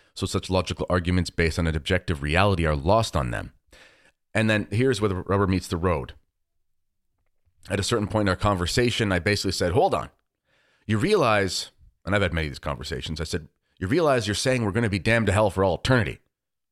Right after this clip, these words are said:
They're kinda like, "What? What are you talking about? That's not what we're saying." And it's like, well, you know, I'm, I'm piecing these things back together. This isn't verbatim.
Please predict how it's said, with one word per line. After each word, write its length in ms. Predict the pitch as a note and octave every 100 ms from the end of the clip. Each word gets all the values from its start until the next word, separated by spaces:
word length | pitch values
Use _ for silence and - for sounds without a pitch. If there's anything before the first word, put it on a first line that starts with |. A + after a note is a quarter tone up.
| _ _ -
They're 120 | C2
kinda 140 | F#2
like, 160 | D#2 C2
"What? 260 | - F#3+ -
What 100 | -
are 40 | F#3
you 40 |
talking 200 | G3 G#2+
about? 260 | D#2+ C#2 -
That's 120 | E3
not 100 | A#2+
what 60 |
we're 60 | F2+
saying." 320 | - C#3+ D#3 - _ _ _ _ _ _ _ -
And 120 | B2
it's 120 | A#2
like, 140 | B2 - -
well, 140 | B2 - _ _ -
you 80 | D2
know, 100 | - _
I'm, 180 | E2+ E2+ -
I'm 260 | E2 D2+ _ _ -
piecing 220 | G#2+ F#2+
these 100 | E2+
things 160 | F2+ D#2
back 200 | E2 D#2
together. 240 | F2 E2
This 140 | F2+ F2
isn't 220 | F2+ D2+
verbatim. 520 | F#2 D#2+ D#2+ B1+